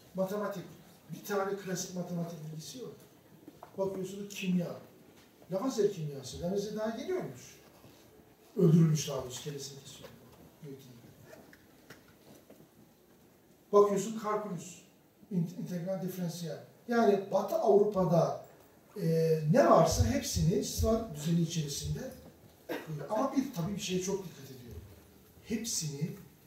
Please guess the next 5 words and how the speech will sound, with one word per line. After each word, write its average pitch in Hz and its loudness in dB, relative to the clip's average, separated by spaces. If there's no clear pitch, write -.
kendi 147 -4
ana 151 -4
diliyle 135 -10
ifade - -18
ediyor. 104 -20